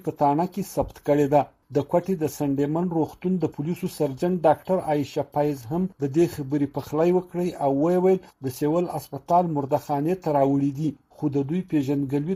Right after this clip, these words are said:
تر اوسه پورې نه ده سوې. وایس فار بلوچ میسینګ پرسن هم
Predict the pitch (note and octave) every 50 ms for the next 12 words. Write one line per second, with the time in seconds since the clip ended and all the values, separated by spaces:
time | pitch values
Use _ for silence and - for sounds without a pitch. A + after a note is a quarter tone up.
0 | F#3+ - - D#3 D#3 E3+ F3 E3+ - E3 - - C#3+ C#3 C#3 C#3 D#3 F3 E3 D3
1 | C#3+ - - - C#3+ C#3 C#3+ D3 D3 - - _ _ _ _ _ _ _ _ _
2 | _ _ _ - C3+ D#3 F#3 F#3 F#3 - - E3+ D#3+ D3+ C3+ C3 C#3+ D#3+ F3+ F3
3 | F3+ - D#3 C#3+ C3+ - - G3 F3+ - - C#3 - - - D3+ D3+ B2 D3+ F#3